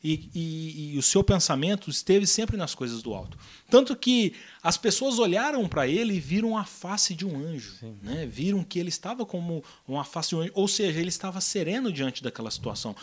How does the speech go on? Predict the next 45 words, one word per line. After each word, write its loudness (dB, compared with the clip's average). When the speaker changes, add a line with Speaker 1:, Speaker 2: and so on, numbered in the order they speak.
Speaker 1:
Óbvio 0
que -10
eu -2
não -4
sei -2
como -4
é -2
a 0
face -4
de -10
um -4
anjo, -4
mas -2
eu, 2
eu 2
tenho 0
esse 2
sentimento -2
de -12
que -6
ele 0
estava -4
sereno 0
diante 0
dessa 0
situação. 0
Então -2
ele -6
olha -2
pros -10
céus -4
e -6
diz: -6
"Eis -2
que -6
vejo -6
os -4
céus -4
abertos", -8
né? -6
Olha -4
que, -8
que -12
coisa -4
maravilhosa. -8